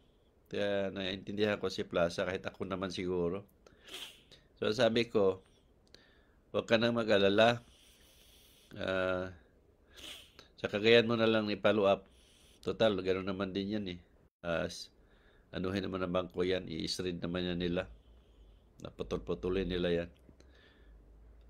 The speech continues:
I-, ano mo na lang, kunin mo lang yung bangko, anong bangko kumain, anong oras. Tapos doon na sa Cagayan mo na.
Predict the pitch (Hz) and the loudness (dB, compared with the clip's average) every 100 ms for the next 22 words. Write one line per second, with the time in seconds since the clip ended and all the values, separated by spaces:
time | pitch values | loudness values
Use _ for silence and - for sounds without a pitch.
0 | - 87 87 - - 92 98 90 90 92 | -10 -6 -4 -6 -10 -6 -6 -4 -2 0
1 | 90 87 - 87 87 92 90 87 87 85 | -2 -4 -10 -6 -4 -2 -2 0 -4 -2
2 | 87 87 - - 80 82 80 85 - - | -2 -4 -10 -6 -4 -4 -4 -4 -4 -14
3 | - 90 87 80 82 - 82 85 76 82 | -8 -4 -2 -4 -8 -14 -10 -10 -8 -6
4 | 80 80 - - _ _ _ - - _ | -4 -6 -6 -20 _ _ _ -20 -20 _
5 | - 80 80 - 80 82 - 87 85 85 | -14 -12 -10 -10 -10 -10 -12 -6 -2 -2
6 | 80 78 78 69 | -4 -8 -10 -12